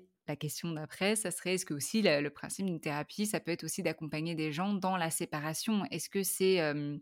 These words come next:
euh, comment dire, est-ce que c'est, parce que souvent on se dit, bah, on va faire une thérapie pour éviter, euh, de se séparer, et il y a certains thérapeutes qui vont tout faire pour pas que le couple se sépare. Or, des fois, la séparation peut être le meilleur aussi de la thérapie. Donc,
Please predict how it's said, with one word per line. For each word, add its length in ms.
euh, 160
comment 200
dire, 220
est-ce 160
que 220
c'est, 180
parce 160
que 220
souvent 320
on 100
se 80
dit, 140
bah, 120
on 40
va 100
faire 160
une 80
thérapie 460
pour 180
éviter, 420
euh, 220
de 140
se 80
séparer, 540
et 180
il 40
y 60
a 60
certains 280
thérapeutes 360
qui 80
vont 120
tout 140
faire 240
pour 140
pas 100
que 140
le 20
couple 300
se 140
sépare. 400
Or, 260
des 160
fois, 440
la 120
séparation 580
peut 300
être 180
le 80
meilleur 360
aussi 280
de 100
la 140
thérapie. 500
Donc, 140